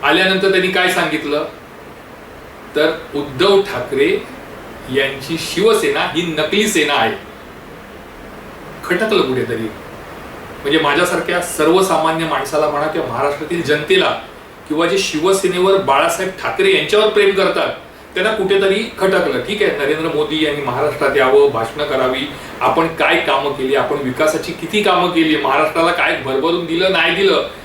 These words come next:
याचा त्यांनी पाढा वाचणं आवश्यक आहे. पण आता ते बाजूला राहिलं.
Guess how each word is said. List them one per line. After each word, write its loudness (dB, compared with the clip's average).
याचा -2
त्यांनी -2
पाढा 0
वाचणं 2
आवश्यक 2
आहे. 0
पण 0
आता 0
ते 6
बाजूला 4
राहिलं. 0